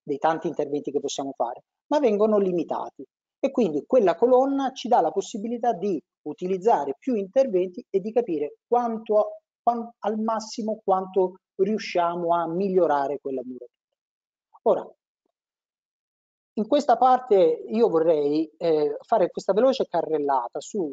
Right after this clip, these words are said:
tutte le, eh, soluzioni, sistemi e prodotti che l'azienda è in grado di proporvi,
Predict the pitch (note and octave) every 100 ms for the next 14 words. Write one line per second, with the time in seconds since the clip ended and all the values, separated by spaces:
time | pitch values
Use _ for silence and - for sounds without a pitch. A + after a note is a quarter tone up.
0 | - C4+ - G3+ E3+ C#3+ - D3+ C#3 C3+
1 | B2+ F3 F3+ - B3+ D#3 B2+ B2 - -
2 | - A3 D3 C#3 G3 G3 G#3+ G#3 E3 -
3 | F3 C#3 D3 D3 F#3+ F#3 C#3+ C3+ D#3+ D3
4 | C3+ C#3 - F3+ G3 G#3 E3+ D3+